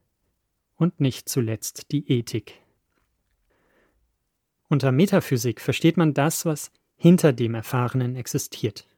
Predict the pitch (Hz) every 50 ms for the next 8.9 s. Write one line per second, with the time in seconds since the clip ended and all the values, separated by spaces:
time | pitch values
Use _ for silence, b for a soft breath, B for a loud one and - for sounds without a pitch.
0 | _ _ _ _ _ _ _ _ _ _ _ _ _ _ _ _ _ - 139 -
1 | - - 151 180 175 - _ - 175 165 165 165 156 165 156 143 135 120 135 143
2 | 135 139 151 143 143 127 - - - - 123 123 123 127 123 120 - _ _ _
3 | _ _ _ _ _ _ _ _ _ _ _ _ _ - 147 123 - 143 - -
4 | - 131 127 135 135 127 - - 196 170 117 - - - _ _ _ _ _ _
5 | _ _ _ _ _ _ _ _ _ _ - 143 151 175 170 - 165 139 - -
6 | - - - - 123 123 123 139 185 208 190 - 160 135 - - 151 135 - -
7 | - - 170 135 - - - - 135 120 120 - - 147 156 147 - - - -
8 | 151 139 151 160 139 123 127 120 113 151 180 190 160 127 135 120 123 113